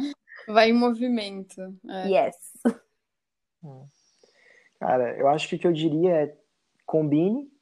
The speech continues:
Speaker 3: e tente. Então, veja as coisas que você tem em mãos, né? Não precisa, às vezes, ir muito longe, não precisa conseguir uma nova coisa.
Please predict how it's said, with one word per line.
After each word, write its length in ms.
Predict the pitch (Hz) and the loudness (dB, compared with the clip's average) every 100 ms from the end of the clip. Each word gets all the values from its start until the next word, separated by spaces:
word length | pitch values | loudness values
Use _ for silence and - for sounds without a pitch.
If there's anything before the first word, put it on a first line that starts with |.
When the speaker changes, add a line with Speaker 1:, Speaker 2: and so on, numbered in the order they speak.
| - | -10
Speaker 3:
e 80 | 202 | -8
tente. 600 | - 123 107 - - - _ _ _ _ _ _ _ _ _ | -4 -4 -4 -10 -14 -16 _ _ _ _ _ _ _ _ _
Então, 260 | 135 135 127 | -6 -4 2
veja 240 | 165 208 | 2 2
as 120 | 190 | 0
coisas 260 | - 170 160 | 0 -2 -2
que 60 | 160 | -8
você 140 | 147 | -10
tem 160 | 147 139 | -6 -4
em 40 | |
mãos, 280 | 117 127 143 | -4 -4 -4
né? 80 | 127 | -4
Não 120 | 131 | -6
precisa, 380 | 120 117 135 135 | -6 -6 -4 -2
às 80 | 113 | 0
vezes, 460 | 117 120 113 117 | -2 -2 -6 -12
ir 100 | - | -14
muito 260 | 120 123 123 | -12 -10 -8
longe, 480 | 104 113 135 117 110 | -8 -8 -10 -14 -20
não 80 | 107 | -20
precisa 240 | 117 127 | -12 -12
conseguir 380 | - 123 - 120 | -10 -12 -6 -4
uma 140 | 117 | -4
nova 260 | 110 113 113 | -6 -6 -8
coisa. 360 | - 104 101 | -8 -10 -10